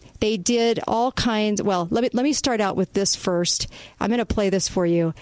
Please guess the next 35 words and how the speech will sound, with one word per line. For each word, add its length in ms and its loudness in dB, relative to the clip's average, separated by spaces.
This 220 0
is 80 0
about 320 -2
four 320 0
minutes 360 0
long, 400 0
and 80 0
I 60 2
want 240 0
you 120 0
to 140 0
listen, 580 0
uh, 360 0
to 160 -2
wha-, 160 0
to 280 -2
how 400 0
he 360 0
s-, 320 0
to 80 -2
how 300 0
he 160 0
starts 680 0
this 320 -2
movement 560 0
he's 220 0
about 260 0
to 100 -2
create 440 0
with 160 -2
these 160 2
students. 420 -2
Here 100 0
we 120 0
go. 180 -6